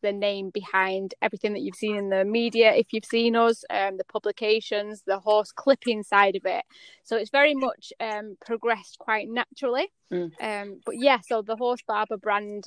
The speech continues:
Speaker 1: I've just literally had my car redone this morning, uh, ready for twenty twenty-one, the rebrand, the moving forward.
Speaker 2: Oh, wow.
Speaker 1: I think what's happened is I think we've all hit a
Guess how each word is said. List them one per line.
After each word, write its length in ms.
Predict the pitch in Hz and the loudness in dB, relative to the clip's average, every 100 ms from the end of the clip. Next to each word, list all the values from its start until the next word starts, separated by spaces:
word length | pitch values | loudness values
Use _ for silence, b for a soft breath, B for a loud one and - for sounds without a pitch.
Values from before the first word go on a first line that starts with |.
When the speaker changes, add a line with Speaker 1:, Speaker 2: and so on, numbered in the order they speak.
| - | -6
Speaker 1:
I've 180 | 214 196 | -8 -2
just 300 | 403 - - | -4 -4 -4
literally 380 | 285 - - 320 | -2 -2 -2 -2
had 240 | 294 269 254 | 0 -2 0
my 100 | 262 | -2
car 320 | 277 269 254 | 2 4 2
redone 420 | 226 247 233 233 | -2 -4 -4 -4
this 220 | 233 220 | -8 -8
morning, 460 | 226 220 226 262 302 - | -4 -2 0 -2 -4 -4
uh, 160 | 214 208 | -6 -2
ready 180 | 220 220 | -4 -4
for 80 | 233 | -12
twenty 340 | - 233 240 - | -6 -6 -6 -10
twenty-one, 640 | - 233 226 226 226 233 | -6 -6 -6 0 0 0
the 100 | 214 | -4
rebrand, 580 | 196 220 214 226 214 214 | -4 -6 -2 0 0 -2
the 100 | 214 | -4
moving 320 | 220 214 208 | -4 -4 -8
forward. 600 | 214 247 233 233 233 233 | -2 4 6 8 8 4
Speaker 2:
Oh, 140 | 214 202 | 2 2
wow. 300 | 190 185 190 - | 2 -2 -2 0
Speaker 1:
I 80 | 226 | 2
think 300 | 339 349 330 - - - 240 | 6 6 4 -2 -10 -8 0
what's 260 | 302 311 - | 2 2 2
happened 400 | 302 294 262 165 | 0 0 -4 -2
is 220 | 185 185 | -6 -6
I 60 | |
think 220 | 196 233 220 | -6 -6 -6
we've 120 | 220 | 0
all 180 | 220 220 | 0 2
hit 220 | 202 | -2
a 60 | - | -4